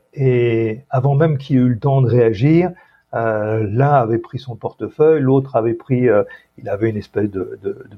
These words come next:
petit sac, euh, euh, à la main. Euh, <clears throat> et parce que je l'ai vu peut-être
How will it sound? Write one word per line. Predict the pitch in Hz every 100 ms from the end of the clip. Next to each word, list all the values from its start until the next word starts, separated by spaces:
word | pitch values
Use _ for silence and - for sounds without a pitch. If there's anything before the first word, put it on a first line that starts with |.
| -
petit | -
sac, | 107 127 113 -
euh, | 101 90 90 85 82 80 _ _ _ _ _ _ _ _ -
euh, | 82
à | 82
la | 87
main. | 110 175 - _ - - _ _
Euh, | 107 101 95 90 90 90 _
<clears throat> | - 202 135 -
et | 131
parce | - 139
que | -
je | 190 175
l'ai | 180
vu | 151 202
peut-être | - 143 165 156 -